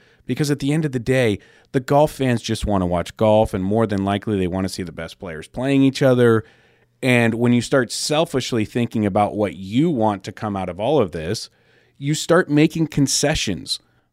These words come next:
morality concessions, like, "Hey, fine, let the Saudis take over golf if this just shuts everyone up." Let the Saudis take over golf.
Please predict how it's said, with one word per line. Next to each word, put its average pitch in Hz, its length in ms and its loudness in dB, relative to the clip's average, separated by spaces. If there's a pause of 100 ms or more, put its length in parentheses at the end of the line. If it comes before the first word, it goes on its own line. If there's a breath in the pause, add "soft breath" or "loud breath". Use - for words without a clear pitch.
morality 131 760 -2
concessions, 90 680 -6
like, 110 160 -2
"Hey, 165 220 -2
fine, 143 420 -4
let 113 240 -4
the 147 60 -2
Saudis 117 400 0
take 101 240 -4
over 95 200 -2
golf 87 380 -4
if 98 120 -6
this 113 180 -4
just - 240 -6
shuts 104 320 -2
everyone 98 340 -2
up." - 240 -4 (480)
Let 143 400 -6
the 135 80 -2
Saudis 147 640 2
take 165 240 -6
over 127 260 -2
golf. 113 640 -2